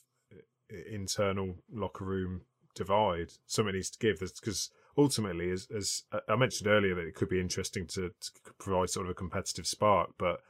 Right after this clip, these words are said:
there's no way you can have long-term survival if, if no, you know, people aren't on the same page, and s-, something's gotta,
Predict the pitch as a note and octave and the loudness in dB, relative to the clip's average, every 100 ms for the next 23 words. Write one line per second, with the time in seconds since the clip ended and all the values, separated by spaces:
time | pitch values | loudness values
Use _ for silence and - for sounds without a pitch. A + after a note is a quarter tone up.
0 | _ _ _ - G2+ C3 G#2+ A2 F#2+ F2+ | _ _ _ -2 4 6 10 8 8 2
1 | - F2+ F2 F#2 F#2 G2 E2+ - F2 G2+ | -4 -4 0 -2 -2 -4 -4 -4 0 0
2 | F2+ E2 D#2+ - - E2 - F#2 F2+ - | 0 -4 -8 -12 -14 -14 -10 -6 -6 -6
3 | F2 F2 F2+ E2+ G2 F#2+ F2+ F2+ F2 F#2+ | -12 -10 -8 -6 -6 -2 -2 -2 -4 -4
4 | F2+ G#2+ G#2 D#2+ - - - F2 E2 E2 | -4 -2 -2 -2 -8 -16 -8 -6 -6 -8
5 | D#2+ - - - - - A2+ F#2+ G2 F#2+ | -8 -8 -8 -8 -8 -2 -2 -2 -4 -4
6 | F#2 | -4